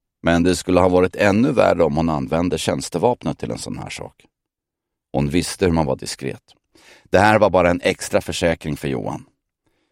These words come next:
Hur jävligt han än ställt till det för sig var han fortfarande hennes storebror.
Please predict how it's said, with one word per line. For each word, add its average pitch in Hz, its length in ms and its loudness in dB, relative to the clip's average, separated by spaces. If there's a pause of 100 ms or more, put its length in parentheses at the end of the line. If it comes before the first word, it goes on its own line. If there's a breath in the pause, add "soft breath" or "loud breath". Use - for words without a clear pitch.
(360)
Hur 117 160 4
jävligt 117 460 4
han 104 100 0
än 95 120 2
ställt 90 300 -2
till 87 220 -2
det 82 80 -6
för 62 200 -2
sig 64 260 -4
var 69 140 0
han 82 180 0
fortfarande 87 520 -2
hennes 69 200 -2
storebror. 65 720 -8